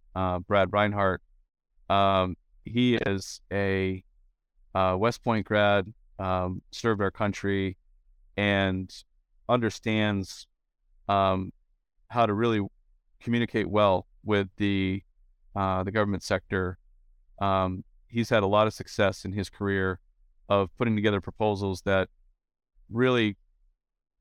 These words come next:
tick all the right boxes and, and, you know, get the value proposition across the way that it needs to be in an organized fashion. Um, and he's just great. Him and his team are great at, at following through and following up on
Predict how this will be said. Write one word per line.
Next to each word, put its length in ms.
tick 160
all 140
the 60
right 180
boxes 680
and, 300
and, 340
you 100
know, 280
get 140
the 80
value 260
proposition 500
across 600
the 80
way 120
that 120
it 60
needs 240
to 80
be 400
in 100
an 160
organized 540
fashion. 560
Um, 360
and 120
he's 200
just 240
great. 300
Him 180
and 60
his 100
team 260
are 60
great 420
at, 320
at 140
following 400
through 420
and 120
following 340
up 180
on 380